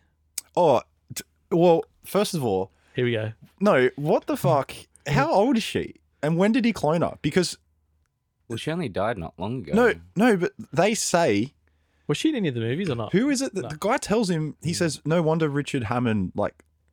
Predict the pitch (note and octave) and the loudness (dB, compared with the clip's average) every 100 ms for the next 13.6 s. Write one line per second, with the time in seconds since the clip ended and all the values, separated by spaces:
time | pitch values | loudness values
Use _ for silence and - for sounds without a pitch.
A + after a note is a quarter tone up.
0 | _ - G#2+ G#2 - _ - G#2 F#2+ A2+ | _ 0 2 2 -4 _ -10 -8 -2 -2
1 | A#2 G#2+ - F#2 F2+ C#2 - _ - F#2+ | 0 -2 -4 -4 -4 -6 -10 _ -8 -2
2 | G2 E2+ - G2+ G2 G#2 F#2 F#2+ F2+ E2 | -2 -2 -8 -6 -4 -2 -2 0 -2 -2
3 | G2 F2 E2+ - A#2 G#2 - G2 D#2 G#2+ | -4 -4 -6 -10 -4 -4 0 -2 0 0
4 | G2 - - B2 A2+ G2 E2+ E3 F3 F#3 | 0 -4 -10 -8 -6 -2 0 4 4 4
5 | G#3+ - F#3+ E3+ B2 - _ _ - - | 2 2 2 2 -2 -6 _ _ -8 -4
6 | D#3+ D#3+ D3+ C#3 E3+ E3+ G#3 G3+ F3+ - | -2 -2 -2 0 2 2 0 -2 -2 0
7 | F3+ F3 E3 D#3+ - D3+ D#3+ D3+ D3+ - | 2 2 0 -2 -2 2 2 0 -2 -4
8 | - E3+ F3 C#3+ D#3 F#3+ F3 D#3+ D3 C3+ | -6 -4 -4 -4 -4 -2 -2 -4 -4 -4
9 | D#3 D3 C#3+ C#3+ C#3 - A#2+ A2+ D3 - | -2 -2 -4 -2 -4 -4 -6 -2 -2 -4
10 | C#3+ - B2+ A2+ G2+ E2 C#2+ C#2 - _ | -10 -4 -4 -2 -4 -4 -8 -14 -18 _
11 | _ A#2+ A#2 A2+ C3+ C#3+ B2 _ F#2 D2 | _ -4 -2 0 0 -2 -6 _ -6 -6
12 | C#2+ _ _ _ - C#3+ C3 G#2+ - A#2+ | -8 _ _ _ -10 -6 -4 -6 -4 -4
13 | - A#2 F2 F2+ C3 | -2 -2 -2 -4 -8